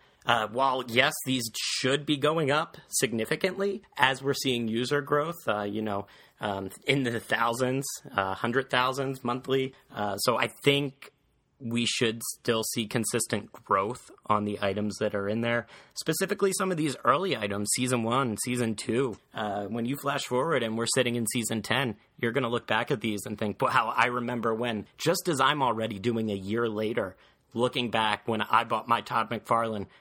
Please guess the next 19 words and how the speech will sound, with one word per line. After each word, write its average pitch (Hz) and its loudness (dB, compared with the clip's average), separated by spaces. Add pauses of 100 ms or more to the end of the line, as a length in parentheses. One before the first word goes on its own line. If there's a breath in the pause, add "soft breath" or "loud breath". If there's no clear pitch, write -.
(100)
for 123 6
five 123 2
hundred 117 0
dollars, 113 2
and 110 2
I 104 4
thought, 104 2 (200 soft breath)
"Wow, 123 4
that's, 110 2 (260)
that's 131 4
a - 2
big 127 0
purchase." 117 2 (200)
And 127 4
at 156 2
the 156 0
time, 135 2
it 131 2
was. 120 4